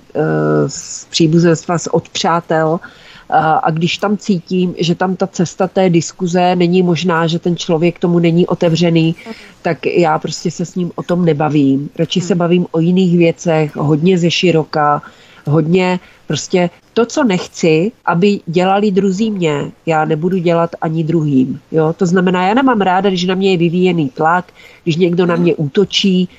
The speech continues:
Speaker 1: tak já to nedělám druhým lidem. Já mám dost, eh, prostoru, jak svoje názory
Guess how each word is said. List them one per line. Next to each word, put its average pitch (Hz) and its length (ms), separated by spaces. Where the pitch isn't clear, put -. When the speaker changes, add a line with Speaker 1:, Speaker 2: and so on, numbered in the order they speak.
Speaker 1:
tak 269 140
já 277 140
to 160 140
nedělám 190 600
druhým 180 380
lidem. 165 500
Já 202 160
mám 156 240
dost, 165 460
eh, - 80
prostoru, 185 880
jak 170 260
svoje 175 320
názory 170 680